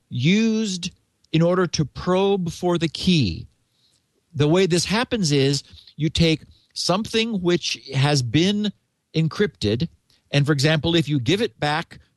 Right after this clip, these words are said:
to this algorithm to decrypt it and, and you haven't altered it, it'll say, "Yeah, fine, here, I decrypted it for you." But if you, if you deliberately damage the crypto,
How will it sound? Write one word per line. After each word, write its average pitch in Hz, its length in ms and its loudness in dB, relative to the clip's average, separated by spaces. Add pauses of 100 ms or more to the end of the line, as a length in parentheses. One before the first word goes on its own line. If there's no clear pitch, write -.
to 156 180 2
this 147 240 2
algorithm 151 540 -2
to 135 140 -6
decrypt 127 760 -4 (560)
it 151 240 0 (140)
and, 147 240 0
and 147 260 0
you 156 80 2
haven't 156 240 0
altered 196 380 -2
it, 170 200 -4
it'll 175 160 -2
say, 202 140 -2
"Yeah, 302 220 0
fine, 220 340 -2
here, 131 200 2
I 110 120 -2
decrypted 131 420 -4
it - 80 -18
for 120 160 -2
you." 82 180 -6 (440)
But 170 160 0
if 202 220 -2
you, 190 280 2 (380)
if 160 160 0
you 175 100 0
deliberately 180 1120 0 (400)
damage 143 800 -2 (300)
the 143 360 2
crypto, 127 840 0